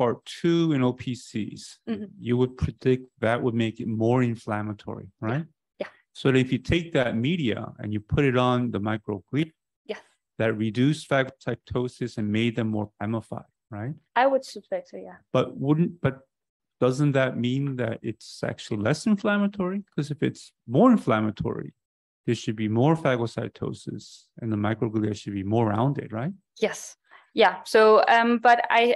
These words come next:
Speaker 2: I think it also depend on, um, of course, these, these microglia have only had the soluble factors. So it might also have something to do with, with, uh, whether or not they have, um, direct cell contact, but it,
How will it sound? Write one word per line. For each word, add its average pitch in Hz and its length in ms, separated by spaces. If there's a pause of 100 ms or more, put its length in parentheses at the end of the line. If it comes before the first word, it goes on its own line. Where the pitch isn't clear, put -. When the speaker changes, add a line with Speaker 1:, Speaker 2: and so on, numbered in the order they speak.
Speaker 2:
I 220 80
think 277 240
it 254 60
also 208 260
depend 196 560
on, 190 460
um, 175 640 (640)
of 196 160
course, 226 320
these, 220 460
these 208 240
microglia 196 500
have 185 320
only 196 300
had 170 320 (200)
the 190 80
soluble 180 460
factors. - 500 (280)
So - 160
it - 80
might 196 240
also 185 320
have 180 200
something 180 440
to - 120
do 180 220
with, 170 320
with, 175 300
uh, - 280 (560)
whether 190 260
or 185 60
not 175 260
they 180 140
have, 170 380
um, 165 500 (920)
direct 190 340
cell 185 200
contact, 202 540
but 190 220
it, 196 140